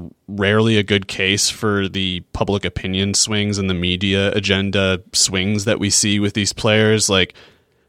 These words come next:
f-, not to say that Carlos Hyde is a lock to make the Chiefs team or anything like that, but you're seeing a lot of reports today specifically about how Darwin Thompson has jumped him on the depth chart. And it's, if you look at the report that's saying this,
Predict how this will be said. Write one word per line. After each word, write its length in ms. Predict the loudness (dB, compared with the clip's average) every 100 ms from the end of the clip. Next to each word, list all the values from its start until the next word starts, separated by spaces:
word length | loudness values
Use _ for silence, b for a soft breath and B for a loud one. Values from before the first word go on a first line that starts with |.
| b _
f-, 120 | -18 -10 -10 -10 -16 -20 _ -20 -18 -8
not 300 | -4 -2 0
to 100 | 0
say 160 | 0
that 160 | -2 -2
Carlos 400 | -2 0 0 0
Hyde 440 | 0 2 2 0 0
is 360 | -2 -2 -2 -4
a 80 | -4
lock 440 | -2 0 0 -2 -10 b b b b
to 100 | 0
make 340 | 2 2 -2 -12
the 240 | -10 -6
Chiefs 420 | -4 -2 -2 -4
team 340 | -6 -6 -4 -2
or 60 |
anything 300 | -2 -2 -2
like 180 | -2 -2
that, 340 | 0 0 -2 -6 b b
but 80 | -2
you're 120 | 0
seeing 280 | 2 0 0
a 60 | 2
lot 160 | 2
of 80 | 2
reports 460 | 0 0 0 0 -2
today 280 | 0 0 0
specifically 520 | 0 -2 -2 0 0
about 300 | 2 0 2
how 140 | 0
Darwin 380 | 2 2 2 0
Thompson 400 | -2 -4 -2 -2
has 160 | -2 -4
jumped 340 | -4 -4 -2
him 100 | -2
on 120 | 0
the 60 | -2
depth 280 | -2 -4 0
chart. 400 | 2 4 4 0
And 120 | -2
it's, 260 | -2 -2 -4
if 120 | -2
you 120 | 0
look 160 | 0 0
at 60 | 0
the 100 | 0
report 580 | 0 -2 0 2 0 -6 b b b _ _ -4
that's 240 | -2 0
saying 380 | 0 2 2 2
this, 320 | 0 0 -4